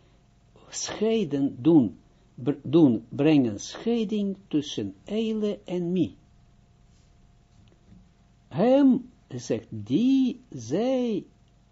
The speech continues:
veertien, Mochrachim, die zijn noodzakelijkerwijs dienen, behechlet,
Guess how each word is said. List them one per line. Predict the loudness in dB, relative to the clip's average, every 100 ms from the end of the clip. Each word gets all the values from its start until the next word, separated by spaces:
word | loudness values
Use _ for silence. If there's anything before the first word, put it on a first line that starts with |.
| _ _
veertien, | -2 2 2 -2 -8 -10 -14 _ _ _ _ _
Mochrachim, | 0 0 2 0 -2 -4 -4 0 0 -2
die | -2 -2
zijn | -2 0 0 -2 -8 _ _ _ _ _ _ _ _ -4
noodzakelijkerwijs | 4 6 6 4 2 2 -2 -4 -4 -2 0 0 -2 -6
dienen, | -12 -4 0 2 0 -4 _ _ _ _ _ _ _
behechlet, | -6 -6 -2 -2 -2 -2 -4 -4